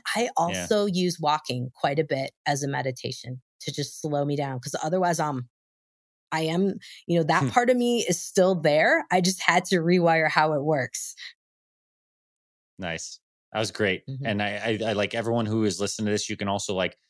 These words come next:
Speaker 2: rewind, skip back, and write down some of those names, Abraham
Speaker 1: Mm-hmm.
Speaker 2: Hicks, John Assaraf, and I wasn't sure of the other one, but, like, overall, very,
Speaker 1: Mm-hmm.
Speaker 2: very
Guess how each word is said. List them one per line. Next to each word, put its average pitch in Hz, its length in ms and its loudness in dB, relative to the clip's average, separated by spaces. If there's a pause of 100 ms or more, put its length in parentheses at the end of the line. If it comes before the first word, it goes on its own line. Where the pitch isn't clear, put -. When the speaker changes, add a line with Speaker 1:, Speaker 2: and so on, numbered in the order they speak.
(320)
Speaker 2:
rewind, 104 540 2
skip - 300 -2
back, 98 280 2
and 95 120 -2
write 92 180 0
down 92 180 -2
some 98 180 -4
of 95 60 -2
those 90 180 -2
names, 90 440 -4
Abraham 92 540 -4
Speaker 1:
Mm-hmm. 139 200 -6
Speaker 2:
Hicks, - 460 -4
John 92 260 -4
Assaraf, 90 420 -2
and 92 80 -4
I - 20 0
wasn't 95 240 -2
sure 104 160 -2
of 87 80 -4
the 90 100 -2
other 90 160 -2
one, 87 180 -4
but, 85 120 -6
like, 90 260 -4
overall, 104 400 2
very, 95 300 0
Speaker 1:
Mm-hmm. 76 60 0
Speaker 2:
very 90 360 -2